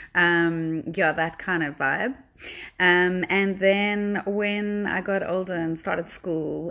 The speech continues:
um, and started writing, um, I wanted to become a writer. So I actually started writing a book when I was about seven years old. Um, I never published it, and that kind of became the story of my life. I've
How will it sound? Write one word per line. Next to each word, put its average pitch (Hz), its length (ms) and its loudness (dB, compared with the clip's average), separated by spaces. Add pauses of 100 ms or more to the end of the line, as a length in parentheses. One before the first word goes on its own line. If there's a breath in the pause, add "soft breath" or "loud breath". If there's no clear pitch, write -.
um, 156 540 -4
and 160 180 -4
started 170 320 -4
writing, 160 760 -4 (140)
um, 151 640 -10
I 160 80 -2
wanted 160 260 -2
to - 100 -16
become 156 260 -6
a 143 80 -6
writer. 180 540 -2 (840)
So - 160 -2
I - 100 4
actually 208 240 0
started 156 320 -4
writing 160 360 -8
a 151 60 -10
book - 240 -16
when 170 140 -10
I 175 40 -12
was 170 120 -12
about - 260 -10
seven 160 300 -6
years 156 340 -8
old. 165 400 -8 (840 loud breath)
Um, 170 380 0
I 165 100 0
never 180 240 0
published 170 480 -2
it, 415 260 -2
and 180 160 -2
that 160 300 -4
kind 165 240 -2
of 160 60 -6
became 165 300 -2
the 165 100 2
story 180 240 4
of 165 100 0
my 165 120 -2
life. 170 540 0
I've 160 280 0